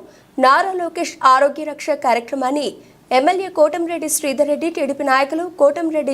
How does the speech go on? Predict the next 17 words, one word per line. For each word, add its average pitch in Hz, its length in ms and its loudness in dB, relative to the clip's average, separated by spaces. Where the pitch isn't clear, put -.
గిరిధర్ 285 320 -2
రెడ్డి 262 240 -6
ప్రారంభించారు. 233 680 2
వ్యాధి 285 380 4
నిర్ధారణ 294 500 0
పరీక్షల 277 400 -2
కేంద్రం 269 380 0
ఏర్పాటు 254 320 -4
చేసి 269 200 -4
మెరుగైన 285 400 2
వైద్యం 262 300 0
అందిస్తామని, 254 520 -2
ప్రాథమిక 285 500 2
దశలో 311 240 0
వ్యాధిని 277 440 0
గుర్తించినట్లయితే 269 800 -2
ఆరోగ్యశ్రీ 320 500 2